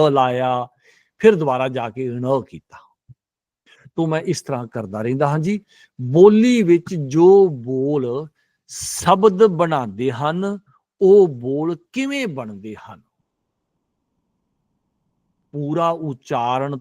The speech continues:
ਤੰਤਰ ਕਿਸ ਪ੍ਰਕਾਰ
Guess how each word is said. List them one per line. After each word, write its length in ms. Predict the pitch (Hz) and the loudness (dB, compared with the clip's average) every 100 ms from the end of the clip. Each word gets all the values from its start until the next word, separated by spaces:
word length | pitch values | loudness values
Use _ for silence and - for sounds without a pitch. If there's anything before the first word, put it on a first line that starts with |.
| _ | _
ਤੰਤਰ 560 | 139 143 135 - 151 104 _ _ _ _ _ _ _ _ _ | -8 -6 -2 2 2 0 _ _ _ _ _ _ _ _ _
ਕਿਸ 300 | 240 240 - - | -8 -6 -6 -6
ਪ੍ਰਕਾਰ 840 | 165 147 - 113 117 127 131 104 | -6 -6 -4 0 2 2 0 -4